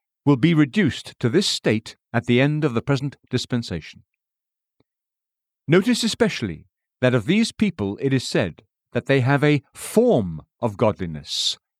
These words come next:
They wish to be considered Christians. They are not avowed infidels and atheists,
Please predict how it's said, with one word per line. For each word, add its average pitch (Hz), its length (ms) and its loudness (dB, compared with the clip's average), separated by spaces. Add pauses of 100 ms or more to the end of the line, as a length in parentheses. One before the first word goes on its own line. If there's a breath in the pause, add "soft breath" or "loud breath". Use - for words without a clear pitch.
(400)
They 156 100 6
wish 208 220 2
to 175 100 -2
be 160 100 2
considered 180 560 -2
Christians. - 840 -10 (640)
They 139 80 2
are 135 60 4
not 202 280 2
avowed 147 640 0
infidels 131 680 0
and 101 200 0
atheists, - 800 -2